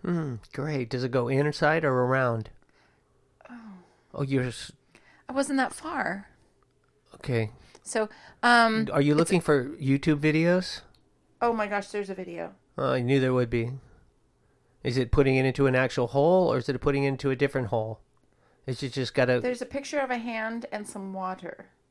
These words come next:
Speaker 1: Water? What do you need water for?
Speaker 2: I'm
Speaker 1: Are
Speaker 2: just saying that was the picture that
Speaker 1: Are you
Speaker 2: popped
Speaker 1: doing
Speaker 2: up.
Speaker 1: it on a bathtub?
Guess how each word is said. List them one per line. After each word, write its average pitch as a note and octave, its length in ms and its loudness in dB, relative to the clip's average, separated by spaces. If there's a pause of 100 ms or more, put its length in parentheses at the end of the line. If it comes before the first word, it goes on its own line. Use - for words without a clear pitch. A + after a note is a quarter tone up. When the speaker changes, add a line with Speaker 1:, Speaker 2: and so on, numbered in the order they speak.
(160)
Speaker 1:
Water? C#3+ 600 6 (420)
What - 100 -6
do A3+ 60 -2
you A#3+ 60 2
need F3 140 2
water D3+ 320 2
for? A2 400 -4 (680)
Speaker 2:
I'm D4+ 100 0
Speaker 1:
Are C#4+ 40 2
Speaker 2:
just F#4+ 160 0
saying F4+ 240 -2
that C#4 160 -2
was C4+ 120 -6
the C4+ 100 -6
picture E4 360 -8
that G3+ 140 -10
Speaker 1:
Are D3 80 2
you C#3+ 100 4
Speaker 2:
popped B2+ 100 0
Speaker 1:
doing D3 220 4
Speaker 2:
up. C#3+ 80 6
Speaker 1:
it - 40 4
on B2 80 2
a A2+ 60 0
bathtub? C3 600 4